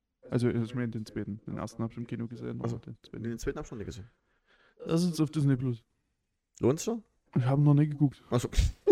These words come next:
Speaker 2: Ich dachte,
Speaker 1: Ich hab,
Speaker 2: das
Speaker 1: hab
Speaker 2: jetzt so.
Speaker 1: vorgestern erst gesehen, dass er jetzt auf Disney Plus ist.
Speaker 2: Okay, cool.
Speaker 1: Aber ich hatte noch keine Lust, mir den anzugucken, weil der geht ja über zweieinhalb Stunden.
Speaker 2: Mhm.
Speaker 1: Muss ich schon Bock drauf haben.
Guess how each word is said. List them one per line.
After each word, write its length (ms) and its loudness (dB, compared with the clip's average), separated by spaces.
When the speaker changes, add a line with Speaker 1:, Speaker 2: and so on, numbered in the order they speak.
Speaker 2:
Ich 140 -2
dachte, 440 6
Speaker 1:
Ich 60 -10
hab, 100 -4
Speaker 2:
das 100 -4
Speaker 1:
hab 120 4
Speaker 2:
jetzt 120 -8
so. 80 2
Speaker 1:
vorgestern 420 10
erst 280 4
gesehen, 340 6
dass 160 0
er 60 2
jetzt 140 -2
auf 80 -6
Disney 260 2
Plus 200 -2
ist. 160 -4
Speaker 2:
Okay, 460 2
cool. 220 2
Speaker 1:
Aber 160 -2
ich 100 -2
hatte 180 2
noch 80 4
keine 180 2
Lust, 240 -6
mir 80 -4
den 120 -6
anzugucken, 380 -8
weil 80 -8
der 80 -14
geht 180 -14
ja 60 -8
über 280 -8
zweieinhalb 380 -6
Stunden. 320 -6
Speaker 2:
Mhm. 720 -8
Speaker 1:
Muss 120 0
ich 60 -4
schon 120 2
Bock 180 -4
drauf 200 -6
haben. 180 -2